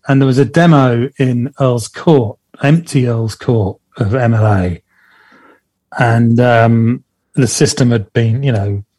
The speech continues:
set up to, the software, this is what it was doing. And you walk the room, and that was what it was doing, even in an empty Earl's Court. And, and it sounded great. And I thought, "Hang on a minute, this is a bit serious."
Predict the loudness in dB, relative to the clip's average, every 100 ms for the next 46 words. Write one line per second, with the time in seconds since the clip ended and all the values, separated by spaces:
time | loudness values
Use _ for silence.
0 | _ -4 0 2 0 -4 -8 -8 _ _
1 | _ _ _ _ _ _ _ _ _ -10
2 | -8 -8 -2 -2 0 0 2 2 -2 _
3 | _ -6 -4 -2 -2 -4 -4 0 2 2
4 | -2 -4 _ -20 -20 -12 -2 0 2 2
5 | 2 0 2 4 4 2 0 0 0 -2
6 | -4 -2 0 0 -2 2 4 2 2 0
7 | 2 0 0 -2 -4 -2 0 0 -2 -6
8 | -2 0 0 -4 -4 0 0 -2 -4 0
9 | 0 0 0 0 2 0 -4 -8 -4 -4
10 | -2 -2 0 0 0 -4 -8 -10 -8 -6
11 | -4 -6 -8 -6 -6 -4 -4 -6 -8